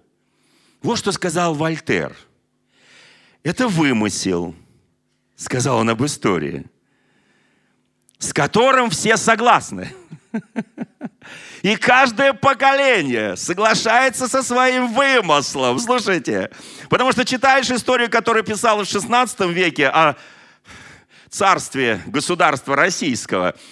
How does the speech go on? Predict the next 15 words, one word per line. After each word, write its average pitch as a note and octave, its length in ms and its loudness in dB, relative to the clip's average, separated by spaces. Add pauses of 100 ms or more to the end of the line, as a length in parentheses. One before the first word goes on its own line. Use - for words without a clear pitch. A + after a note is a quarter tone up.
(140)
или C#3 140 -2
которая F#3+ 320 0
писалась F#3+ 400 0
в - 20 -8
семнадцатом G3+ 760 -2
под D#3+ 160 -2
какого-нибудь D3+ 760 -2
императора, C#3 540 0
очередного C3 500 -2
императрицу, B2+ 720 -2
да, A#2+ 160 0
Екатерину B2 540 -4
и G2 40 -6
так C3 180 -4
далее, G2+ 260 0